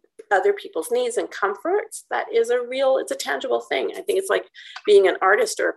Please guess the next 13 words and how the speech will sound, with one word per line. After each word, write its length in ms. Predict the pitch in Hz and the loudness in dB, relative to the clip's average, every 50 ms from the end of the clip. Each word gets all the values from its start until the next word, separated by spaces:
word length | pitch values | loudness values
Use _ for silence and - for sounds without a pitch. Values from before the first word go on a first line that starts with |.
| _ | _
painter. 360 | - 240 294 294 - - - - - _ | -12 -10 -10 -10 -8 -10 -12 -12 -12 _
Like, 200 | - 131 - _ _ _ | -8 -8 -8 _ _ _
do 80 | 165 175 | -8 -2
you 180 | 180 175 180 180 | 0 0 2 2
need 300 | 180 180 190 208 240 240 | 4 4 4 4 2 2
a 60 | 254 - | 0 0
painting? 540 | - - 269 254 262 262 - 311 320 320 320 - - _ _ _ _ _ _ _ _ _ | 0 -2 -8 -8 -8 -6 -6 -4 -4 -4 -6 -8 -20 _ _ _ _ _ _ _ _ _
No. 340 | - - - - - - - - - | -18 -14 -14 -12 -14 -14 -16 -18 -12
Do 80 | - 220 | -4 -2
you 100 | 202 196 | 0 2
like 240 | 185 - 185 190 - | 2 2 2 0 -2
a 40 | 226 | -8
painting? 520 | - - 226 233 233 - - 269 254 247 | -6 -6 -6 -6 -6 -10 -12 -12 -12 -12